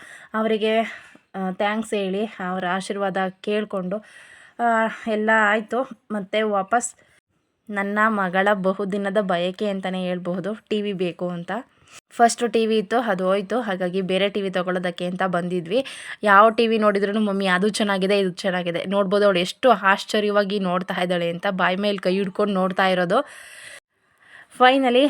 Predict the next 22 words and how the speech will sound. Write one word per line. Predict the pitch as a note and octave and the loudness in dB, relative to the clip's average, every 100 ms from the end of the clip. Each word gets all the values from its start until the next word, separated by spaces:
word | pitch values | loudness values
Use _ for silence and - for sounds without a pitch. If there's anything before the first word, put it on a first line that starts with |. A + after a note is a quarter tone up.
| A#3+ | 0
ನನ್ನ | G3+ G#3 | -2 2
ಮಗಳ | G3+ F#3 G#3+ | 2 4 6
ಆಸೆಯಂತೆ | G#3+ G3+ G#3 G3 F3+ G3 | 6 4 2 -2 0 2
ಒಂದು | G#3 F3+ F#3 F#3 F#3 | 2 0 0 0 0
ಟಿ | - A#3 A3+ | 0 0 2
ವಿ | A3+ | 2
ಮನೆಗೆ | F#3+ F#3 G3 | 2 0 0
ಬಂತು. | F#3 F#3+ G3 F#3 | 0 -2 -2 0
ಯಾವ | F3 F3 | 2 2
ಟಿ | F#3+ G3 | 0 -2
ವಿ | G3+ | -2
ತಗೊಂಡ್ವಿ | F#3+ F3+ F#3+ F#3+ G#3 A3+ | -2 0 0 0 0 0
ಎಲ್ಲದನ್ನು | F3 F#3+ G3 F#3+ F#3 | 0 0 -2 -4 0
ಕೂಡ | F#3 G3 | 2 2
ನೆಕ್ಸ್ಟ್ | F#3 - G3 F#3 | 0 -6 -4 0
ತೋರಿಸ್ತೀನಿ | F#3 G3+ - F3 C#4+ | 0 0 -4 -2 -2
ಮುಂದೆ. | A#3+ F#3 F3+ D4 - - _ _ _ _ _ _ _ _ _ - A3+ | -2 -2 -2 -4 -8 -20 _ _ _ _ _ _ _ _ _ -2 2
ದೊಡ್ಡ | A3 B3 | 4 4
ಶೋರೂಮ್, | B3 A3+ G#3+ A#3 A#3 | 4 4 4 2 0
ಎಲ್ಲಿ | F#3+ G#3 A3 A3+ | 0 2 2 2
ನೋಡಿದ್ರೂ | G#3+ A3+ A#3 G#3+ G#3+ G#3+ | 4 4 4 2 0 0
ಕೂಡ | G#3 | 0